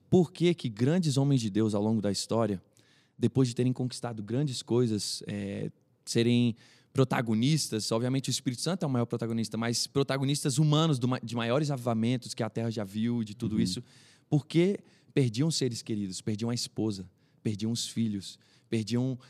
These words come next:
Speaker 1: coisas que eram muito queridas a eles, o ministério, muitas coisas, sabe? Você vai lendo as biografias e é impressionante.
Speaker 2: Uhum.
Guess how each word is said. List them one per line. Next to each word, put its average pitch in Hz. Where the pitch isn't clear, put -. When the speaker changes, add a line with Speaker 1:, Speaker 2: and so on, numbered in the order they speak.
Speaker 1:
coisas 135
que -
eram 139
muito 139
queridas 151
a 139
eles, 127
o 120
ministério, 127
muitas 143
coisas, 139
sabe? 151
Você 135
vai 143
lendo 180
as 165
biografias 139
e 135
é 139
impressionante. 147
Speaker 2:
Uhum. 90